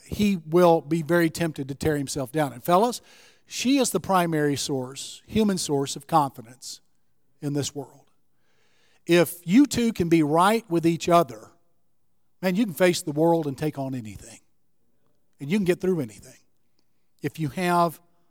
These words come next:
one another. And with this approval, this will enhance the sexual relationship in marriage.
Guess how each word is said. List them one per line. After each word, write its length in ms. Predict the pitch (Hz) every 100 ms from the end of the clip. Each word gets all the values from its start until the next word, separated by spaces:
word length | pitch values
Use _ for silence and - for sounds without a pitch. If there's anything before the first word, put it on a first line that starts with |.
| _ _ _ _ -
one 160 | 156
another. 420 | 151 156 127 - _ _ - -
And 180 | 160
with 200 | 170 170
this 520 | 196 254 294 - - -
approval, 800 | 170 - - 285 285 143 107 123 _ _ _ _ _ _ _ _ _ _ 143
this 260 | 233 247
will 200 | 214 196
enhance 520 | 185 165 240 190 180
the 100 | - 156
sexual 340 | 190 170 165
relationship 800 | 160 175 190 - 151 156 139 - _ _ _ _ _ _
in 140 | 147
marriage. 600 | 160 202 135 - - -